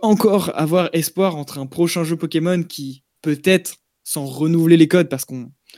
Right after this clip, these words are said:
on imagine, on n'imagine plus ça, et, essaiera de changer un petit peu, je sais pas, je sais pas. Donc, euh, donc, euh, mon espoir maintenant, c'est l'animé, que je ne regarde plus, hein, mais je, je suis un petit peu ça de, de près.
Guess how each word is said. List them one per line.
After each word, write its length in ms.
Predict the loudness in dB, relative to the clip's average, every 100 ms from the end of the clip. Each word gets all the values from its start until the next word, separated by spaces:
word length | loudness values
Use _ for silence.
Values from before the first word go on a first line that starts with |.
| _ _ _
on 100 | -10
imagine, 260 | -8 -6 -8 -10 -8
on 80 |
n'imagine 400 | -4 0 2 2
plus 220 | -2 -6 -8
ça, 240 | -8 -10 -12 -16 -16 -16 -14
et, 280 | -14 -4
essaiera 340 | -2 0 -2 -2
de 40 |
changer 360 | 0 4 6 8
un 120 | 6
petit 180 | 4 6
peu, 200 | 8 8
je 120 | 6
sais 160 | 0 -2
pas, 220 | -6 -10 _
je 100 | -12
sais 140 | -10 -10
pas. 200 | -12 -14 _ _ _ _ -6
Donc, 180 | -2 0
euh, 260 | 2 2
donc, 220 | 2 4
euh, 180 | 4 4
mon 300 | 4 6 6
espoir 340 | 6 4 0 0
maintenant, 260 | 0 0
c'est 160 | 0 2
l'animé, 420 | 2 2 0 -2 -6 -2
que 80 | 2
je 120 | 4
ne 60 | 6
regarde 300 | 4 2 2
plus, 120 | 0
hein, 60 | -2
mais 80 | -2
je, 160 | -4
je 160 | -6 -8
suis 240 | -10 -8
un 100 | -8
petit 140 | -8 -12
peu 100 | -12
ça 140 | -12
de, 240 | -12 -14 -16
de 60 |
près. 240 | -14 -14